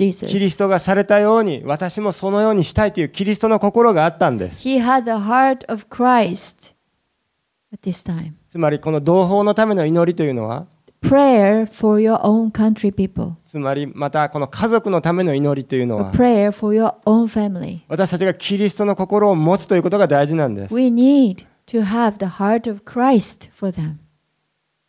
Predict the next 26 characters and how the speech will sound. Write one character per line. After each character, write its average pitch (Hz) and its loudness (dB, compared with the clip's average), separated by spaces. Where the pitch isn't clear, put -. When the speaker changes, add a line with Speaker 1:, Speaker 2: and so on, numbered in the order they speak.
Speaker 2:
キ 185 -14
リ 180 -2
ス - -10
ト 196 0
の 190 2
心 190 -2
を 185 2
持 180 -4
ち、 185 -6
キ 202 -6
リ 202 -2
ス - -8
ト 208 -4
の 202 -2
よ 214 0
う 220 0
に 190 0
な 170 2
る 196 -2
と 170 -4
い 143 -2
う 135 -4
こ 135 -4
と 117 -6
で 98 -10
す。 - -20